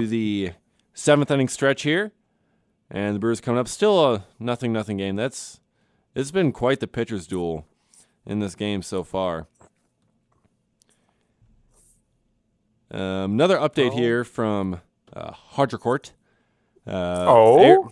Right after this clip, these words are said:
Speaker 2: yeah, Aaron Wilkerson, uh, was on a rehab outing tonight for San Antonio. Five innings, three hits, no runs, one walk, two strikeouts for Aaron
Speaker 1: Put,
Speaker 2: Wilkerson.
Speaker 1: put him back in the rotation.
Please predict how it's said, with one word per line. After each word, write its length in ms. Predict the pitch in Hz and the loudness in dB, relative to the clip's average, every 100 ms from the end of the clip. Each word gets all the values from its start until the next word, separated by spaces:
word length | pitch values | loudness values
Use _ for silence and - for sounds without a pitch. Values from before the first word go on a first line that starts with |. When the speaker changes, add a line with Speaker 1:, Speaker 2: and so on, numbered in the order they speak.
| - | -4
Speaker 2:
yeah, 240 | 131 123 - | 0 0 2
Aaron 340 | 131 160 143 | 4 6 6
Wilkerson, 720 | 143 180 151 - 113 98 95 107 | 4 4 0 -2 -2 -2 -6 -8
uh, 160 | 107 104 | -4 -2
was 120 | 101 | 0
on 120 | 120 | 0
a 60 | 113 | 0
rehab 340 | 139 160 127 | 0 0 0
outing 280 | 110 110 107 | 0 0 -2
tonight 340 | - 104 107 - | -4 -4 -4 -6
for 80 | 92 | -10
San 240 | 117 110 | -6 -4
Antonio. 640 | 95 87 123 123 87 78 - _ - _ _ _ | -4 -4 -2 -2 -4 -8 -14 _ -20 _ _ _
Five 340 | _ 151 160 156 | _ 4 6 6
innings, 500 | 151 151 151 123 - | 4 4 2 -2 -10
three 380 | - - 127 147 | -16 -10 -4 -2
hits, 400 | 139 139 - - | 0 0 -2 -8
no 260 | 113 120 131 | 0 2 4
runs, 500 | 123 123 123 117 92 | 4 2 2 -2 -4
one 280 | 92 120 110 | -2 0 0
walk, 380 | 110 110 - - - | 0 0 -4 -14 -16
two 220 | - 113 | -6 -6
strikeouts 880 | 104 - 95 92 67 - - - - _ | -6 -6 -6 -6 -10 -14 -18 -18 -20 _
for 160 | - | -14
Aaron 240 | - 104 98 | -8 -6 -4
Speaker 1:
Put, 60 | |
Speaker 2:
Wilkerson. 420 | 92 95 190 - | -4 -2 -4 -2
Speaker 1:
put 100 | - 170 | 0 2
him 100 | 190 | 4
back 180 | 147 | 2
in 60 | 156 | 2
the 40 | 151 | 0
rotation. 540 | 139 151 160 117 92 | 2 0 -2 -8 -12